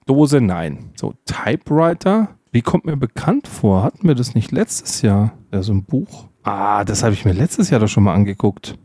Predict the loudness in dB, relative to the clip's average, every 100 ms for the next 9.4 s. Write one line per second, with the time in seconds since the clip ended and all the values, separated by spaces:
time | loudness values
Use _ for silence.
0 | _ -10 -8 -6 -6 -4 -4 -4 -4 -8
1 | -8 -10 -4 2 2 2 2 2 2 -2
2 | -6 -16 -10 -8 -8 -8 -8 -6 0 2
3 | 2 0 -2 -6 -16 -8 -2 2 2 2
4 | -2 -4 -4 -2 -2 -2 -2 -2 -2 0
5 | 2 0 -6 -8 -6 -4 -6 -10 -12 -4
6 | 0 2 2 0 0 2 4 4 0 -4
7 | -8 _ 2 4 6 6 6 4 2 2
8 | 2 0 -6 -4 0 0 0 0 0 0
9 | -4 -4 -2